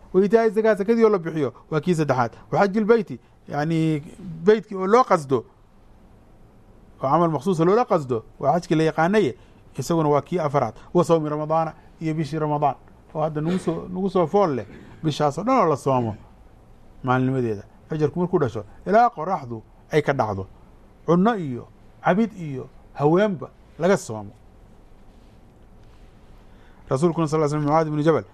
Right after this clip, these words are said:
markuu Yaman u diray, wuxuu yidhi, "Waxaad ugu yeertaa, 'شهادة أن لا إله إلا الله وأني رسول الله.'" Waa tawxiidkii marka hore ugu yeer. Haddii ay kaa yeelaan, wuxuu yidhi, "فأعلمهم أن الله افترض عليهم خمس صلوات في كل يوم وليلة." Waxaad ogeysiisaa, u sheegtaa in Alla uu ku waajibiyey shan salaadood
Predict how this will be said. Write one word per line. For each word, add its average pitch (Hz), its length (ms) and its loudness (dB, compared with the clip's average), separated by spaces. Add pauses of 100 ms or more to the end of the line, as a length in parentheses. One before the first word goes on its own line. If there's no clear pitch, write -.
(140)
markuu 151 280 -2
Yaman 160 220 2
u 160 60 2
diray, 117 240 -2 (220)
wuxuu 151 160 -2
yidhi, 151 120 0
"Waxaad 156 180 0
ugu 170 120 0
yeertaa, 123 380 -2 (400)
'شهادة 156 400 0
أن 151 80 -4
لا 160 160 2
إله 160 140 2
إلا - 0 -
الله 160 180 0
وأني 156 220 0
رسول 156 320 -2
الله.'" 165 180 0 (640)
Waa 175 120 2
tawxiidkii 196 400 0
marka 185 180 2
hore 170 100 4
ugu 165 140 0
yeer. 123 160 0 (280)
Haddii 151 360 -2
ay 208 60 2
kaa 220 180 2
yeelaan, 226 340 4
wuxuu 254 180 0
yidhi, 147 200 0 (180)
"فأعلمهم 170 460 2 (220)
أن 190 100 0
الله 214 180 4
افترض 190 320 -2
عليهم 180 240 2
خمس 180 220 0
صلوات 165 280 0
في 151 120 -4
كل 160 160 -4
يوم 156 160 -2
وليلة." 143 320 -4 (380)
Waxaad 156 180 0
ogeysiisaa, 151 460 0
u 208 80 2
sheegtaa 151 420 0 (260)
in 175 100 -4
Alla 196 200 2
uu 165 60 0
ku 202 140 0
waajibiyey 151 340 2
shan 160 160 -2
salaadood 151 400 0